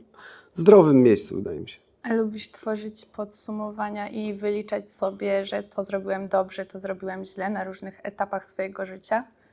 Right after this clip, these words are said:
Speaker 1: Nie. Może powinienem, może to jest dobra metoda, żeby uniknąć tych samych błędów w kółko. Staram się łapać w-, pod koniec dnia takie momenty,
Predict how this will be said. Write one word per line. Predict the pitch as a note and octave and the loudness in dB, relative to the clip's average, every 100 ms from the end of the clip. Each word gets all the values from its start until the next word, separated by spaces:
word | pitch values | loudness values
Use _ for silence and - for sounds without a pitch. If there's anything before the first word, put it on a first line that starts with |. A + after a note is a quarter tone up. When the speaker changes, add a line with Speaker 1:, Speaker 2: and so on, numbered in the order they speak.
| _ - - | _ -10 2
Speaker 1:
Nie. | B2+ C3+ C#3 C3+ A#2 A2 E2 - _ _ _ _ _ _ _ - - - - - | 6 8 12 12 10 6 -2 -6 _ _ _ _ _ _ _ -20 -20 -20 -6 4
Może | B2+ | 6
powinienem, | C3 D3 E3 D#3 C3+ | 6 8 10 12 12
może | A2+ G#2+ | 8 4
to | G#2+ | 4
jest | A2 G#2+ - | 2 0 0
dobra | - A#2+ A#2 A2 A2 A2 A2 | 6 6 6 4 4 2 2
metoda, | A2 A2 A#2+ G#2+ | 2 6 6 6
żeby | G2 G2+ G#2 G#2 G#2 - _ _ - | 2 -2 -4 -6 -10 -18 _ _ 0
uniknąć | A#2 A#2 A2 A2 G#2 - - | 6 6 6 2 0 -4 -12
tych | A2 | -8
samych | - A2+ G#2+ | 0 2 4
błędów | A2+ G#2+ G2+ - | 4 4 2 -6
w | - | -14
kółko. | G#2 G2 - G#2 - _ _ _ _ _ _ - - - - - - _ _ _ _ _ _ _ | -12 -10 -10 -12 -14 _ _ _ _ _ _ -20 -20 -20 -20 -20 -20 _ _ _ _ _ _ _
Staram | - - D3 D3+ C3 | -12 4 8 8 8
się | C#3+ | 8
łapać | C#3+ C#3+ C#3 - | 8 8 6 4
w-, | - - - - - | 0 -2 -6 -8 0
pod | C#3+ - | 0 8
koniec | C#3+ C3+ C3 | 12 12 10
dnia | B2 C3+ A#2 | 10 8 8
takie | G#2+ - G#2+ | 4 0 0
momenty, | G#2+ G#2+ G#2+ G2+ | 4 6 6 2